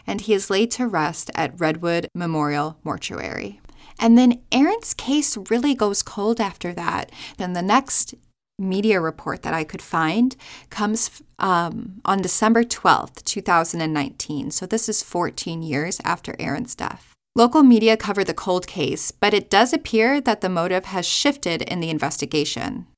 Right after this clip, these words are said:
Sergeant Matt Olher told local media that they believe gang involvement and drugs could have led to the assault.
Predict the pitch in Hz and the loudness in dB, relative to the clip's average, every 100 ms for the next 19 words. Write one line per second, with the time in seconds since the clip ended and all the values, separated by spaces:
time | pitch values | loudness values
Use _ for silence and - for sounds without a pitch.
0 | _ - - 202 196 208 - 180 180 - | _ -6 2 2 2 -4 -2 0 0 0
1 | 190 196 185 151 165 240 - - 185 185 | 0 2 -2 -2 -2 -6 -10 -2 -2 -2
2 | 185 160 185 185 156 156 160 180 156 151 | -2 -2 -2 -4 -2 -2 -2 -2 -4 -2
3 | - 220 277 285 233 160 156 151 - - | 2 2 4 2 2 0 0 -2 -4 -16
4 | - - 208 233 220 180 147 143 160 147 | -6 0 4 6 4 4 4 4 -2 -4
5 | - 156 160 190 190 170 165 - 175 156 | -4 -4 -4 2 2 2 -2 -6 -4 -6
6 | - 143 139 - 156 - - 170 - - | -2 -4 -4 -6 -6 -4 -2 -2 -4 -10
7 | - | -12